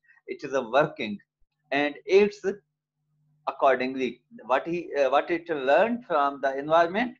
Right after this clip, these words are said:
it would act accordingly. So if we talk about the human agents, human agents, uh, are also working same as, uh, intelligent agents,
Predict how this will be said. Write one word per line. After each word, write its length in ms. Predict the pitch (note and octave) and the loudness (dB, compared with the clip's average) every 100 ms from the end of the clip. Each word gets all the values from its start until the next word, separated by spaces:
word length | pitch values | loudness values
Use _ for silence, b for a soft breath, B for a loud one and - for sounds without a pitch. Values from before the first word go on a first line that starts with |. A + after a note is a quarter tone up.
| _ _ _ _ - | _ _ _ _ -12
it 120 | C#3 C#3 | -12 -8
would 180 | C#3+ C3 A#2+ - C#3 | -10 -10 -14 -2 0
act 240 | F3+ - A3 A3+ _ _ _ _ _ - | 0 -4 -8 -8 _ _ _ _ _ -4
accordingly. 680 | - A#2+ A2 A2+ G2+ F#2 _ _ _ | 0 0 0 -4 -8 -10 _ _ _
So 280 | A3+ A3+ G3 D#3 | 4 4 2 0
if 240 | D#3 F#3 | -2 -2
we 80 | G3+ G3 | -6 2
talk 240 | F#3 G#3 | 2 2
about 260 | F#3+ F#3 F3 | 2 2 0
the 80 | F3+ | -8
human 480 | D#3+ G#3 A3 F#3 | -4 -4 -2 -4
agents, 680 | D3 E3+ F#3+ E3 A#2+ C#3+ - G3+ - _ _ _ - - | 0 0 0 0 -2 -4 -8 -10 -10 _ _ _ -18 -14
human 400 | E3 G3+ A#3+ A3 | -6 -4 -2 -2
agents, 480 | A3 G3+ A3+ G#3 A3 | -2 -2 -4 -4 -4
uh, 1040 | G#3+ - _ - _ C#3+ C#3 C3 C3 B2+ - _ _ _ B2 | -6 -8 _ -20 _ 0 4 4 4 2 -4 _ _ _ 2
are 120 | C#3 | 6
also 520 | D3 D#3 F3+ F#3+ F#3+ _ | 6 6 0 0 -2 _
working 380 | C3+ C#3+ E3+ D#3+ | 0 0 -4 -6
same 340 | G3 A3 G3 | -2 0 0
as, 160 | E3 C#3 | 0 4
uh, 360 | C#3 C3+ C3 B2+ C3+ | 4 8 6 4 -2
intelligent 540 | C3 D3+ C#3 D3+ D3+ | -2 -2 -2 -4 -2
agents, 540 | F3 G#3 E3+ D3 E3 | 0 0 2 -2 -2